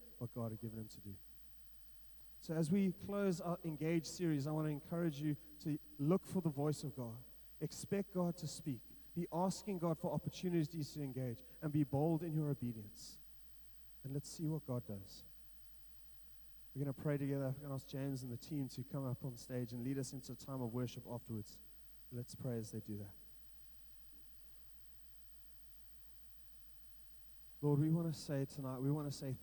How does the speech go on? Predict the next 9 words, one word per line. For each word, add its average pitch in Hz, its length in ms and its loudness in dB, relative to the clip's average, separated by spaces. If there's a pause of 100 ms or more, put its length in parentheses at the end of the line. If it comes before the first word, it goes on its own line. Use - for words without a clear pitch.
thank 160 340 -2
you, 156 240 2 (360)
God, 120 280 0 (340)
for 139 100 6
the 123 120 2 (140)
good 156 220 8
news 143 560 0
about 127 260 -4
Jesus. - 600 -14